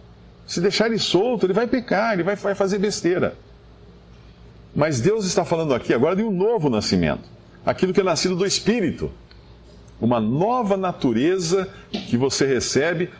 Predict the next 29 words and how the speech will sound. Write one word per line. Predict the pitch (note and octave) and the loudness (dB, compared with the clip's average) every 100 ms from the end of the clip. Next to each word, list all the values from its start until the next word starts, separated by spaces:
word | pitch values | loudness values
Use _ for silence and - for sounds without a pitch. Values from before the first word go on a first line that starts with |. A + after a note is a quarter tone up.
| - | -6
gerada | G#2 G#2+ F3 B2 D#3 A#3 F#3 B2 | -2 0 2 2 2 0 0 0
agora | G#2+ D#3 F#3 | 2 0 0
de | E3+ | -2
Deus, | F3 A#2 B2+ E3+ - - - - - - | 0 0 2 0 -4 -8 -14 -20 -20 -16
gerada | F2+ A#2 B2+ B2 G#3 F#3 | -4 0 2 2 0 0
agora | B2+ B2 | 2 2
de | F#2+ | 2
Deus, | E2+ G2+ C#3+ - - - | 2 2 2 -4 -10 -2
gerada | A2+ F3+ D3+ E3 G3+ C#3 | 0 2 2 2 2 2
de | A#2+ | 2
semente | B2+ - D3 D#3 F#3 F3 C#3+ - | 2 2 2 -2 -2 -2 -2 0
incorruptível | A#3 C4+ A3 E3+ C#3 - C#3+ D#3 D#3+ F#3 - - - - - - | 0 2 2 2 -2 -2 -2 0 -2 -4 -6 -20 -20 -20 -20 -4
pela | - D#3+ D3 | 0 0 0
palavra | - B2+ G2+ B2+ A#3+ G3+ B2+ | 2 2 4 2 2 2 2
de | G2+ | 2
Deus. | D#2+ C#2+ B1+ - - - - - - - - - - | 0 0 -2 -14 -16 -20 -20 -20 -20 -20 -20 -20 -4
Essa | F#3 - E3 | -2 2 0
nova | C#3 F#3 B3+ E3+ | 2 0 0 0
natureza | C3 G#2+ F2+ B2 D#3+ E2 C2 - - - - - - - - - - | 0 0 0 2 0 -2 -10 -14 -20 -20 -20 -20 -20 -20 -20 -20 -2
é | A#2 D3 C#3 | 0 0 -2
o | B2+ | -2
que | C#3 | 0
você | C3 - B2+ | -2 0 2
recebe | A2 - A2 A2 A2+ B2+ - - - - | 2 0 0 0 -2 -6 -8 -20 -18 -4
na | G#2 | -4
sua | - B2 | 0 -2
conversão | - A2+ A#2 G2+ - A2+ | 0 0 0 0 -2 -2
a | A2 | -2
Cristo. | - G2+ F#2+ - | -2 -2 -2 -8